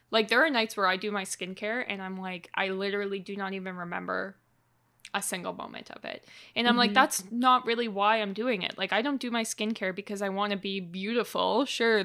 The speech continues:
Speaker 1: maybe that's a bonus, but I wanna do it because I wanna have that moment where I'm taking care of myself. So I'm like, "If I'm not mindful in this, what's the point?" Like, it's like, if you do a workout class and you leave and you're not sweaty and you're not sore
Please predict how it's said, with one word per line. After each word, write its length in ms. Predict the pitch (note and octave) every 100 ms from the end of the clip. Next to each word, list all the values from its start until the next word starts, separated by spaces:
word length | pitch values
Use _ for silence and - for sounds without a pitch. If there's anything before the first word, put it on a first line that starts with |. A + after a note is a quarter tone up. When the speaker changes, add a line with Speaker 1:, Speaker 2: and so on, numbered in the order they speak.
| E3+
Speaker 1:
maybe 280 | G3+ G#3 G3+
that's 220 | G3 G3+
a 40 |
bonus, 640 | F#3 F#3+ A3 G3 F3 G#3+ -
but 260 | F#3 F#3 - - -
I 80 | G#3+
wanna 180 | A#3+ A#3
do 140 | G#3+
it 100 | G#3
because 220 | G#3+ A3+
I 60 | G3+
wanna 260 | F#3 G3 G3+
have 220 | G3+ F#3+
that 140 | F#3+
moment 320 | F#3+ G#3+ G3
where 120 | F#3+ F#3
I'm 120 | F#3+
taking 360 | - G3 G3
care 240 | F#3 F3+ F#3
of 120 | F#3+
myself. 420 | F3+ F3+ F#3 F#3
So 140 | - G3
I'm 120 | G3
like, 200 | F#3+ F#3
"If 120 | G#3
I'm 140 | G#3 G3+
not 300 | G#3+ A3+ F#3
mindful 540 | F3+ G#3+ B3+ G3 F3+
in 120 | F#3
this, 220 | F#3 G3 - - - -
what's 220 | A3 A3
the 100 | G#3
point?" 400 | - C4 A#3 -
Like, 160 | G3+ G#3+
it's 140 | G3+
like, 120 | G3+ -
if 140 | -
you 80 | G#3+
do 200 | F3+ A#3
a 60 | G#3
workout 420 | F#3+ G#3 G#3+ G3
class 320 | - F3 -
and 100 | F#3+
you 100 | F#3+
leave 400 | F3+ G3+ G3+ F3+ -
and 100 | F#3
you're 120 | F#3
not 260 | F#3 F#3+ -
sweaty 560 | - F#3+ G3+ - - -
and 120 | F#3+
you're 80 | F3+
not 220 | F#3 F#3+
sore 480 | - G3+ F#3 G3